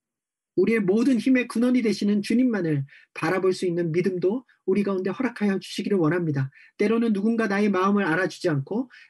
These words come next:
나의 답답한 상황들을 이해해주지 못하고 실질적인 도움의 손길을 구할 수 없어 낙심하고 지칠 때, 그때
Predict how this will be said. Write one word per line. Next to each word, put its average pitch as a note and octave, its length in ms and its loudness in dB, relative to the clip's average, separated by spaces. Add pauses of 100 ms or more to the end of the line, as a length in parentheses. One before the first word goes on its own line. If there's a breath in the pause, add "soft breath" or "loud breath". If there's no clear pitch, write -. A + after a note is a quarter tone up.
나의 G3 240 0
답답한 A3 460 -2
상황들을 B3 420 0
이해해주지 A3+ 540 0
못하고 C#3+ 480 -4 (260 loud breath)
실질적인 A#3+ 680 0
도움의 A#3 380 2
손길을 A#3+ 580 2 (200 soft breath)
구할 A#3 300 0
수 A#3 160 -2
없어 D#3 360 -2
낙심하고 F3+ 640 0
지칠 A3 400 -2
때, B2+ 240 -4 (460)
그때 G3 540 -2